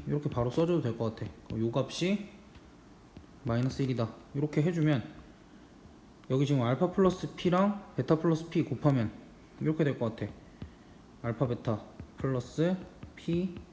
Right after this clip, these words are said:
알파 플러스 베타 플러스 P 제곱 요 값이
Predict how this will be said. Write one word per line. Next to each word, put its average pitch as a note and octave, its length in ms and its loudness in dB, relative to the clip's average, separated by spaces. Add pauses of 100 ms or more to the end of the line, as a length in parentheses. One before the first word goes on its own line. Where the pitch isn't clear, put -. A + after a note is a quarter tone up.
(240)
알파 A#2 160 -4
플러스 B2 280 -6
베타 - 280 -6 (1120)
플러스 D3 580 -2 (340)
P - 100 -10
제곱 C3+ 260 -4 (340)
요 A2+ 140 -2
값이 E3+ 360 -2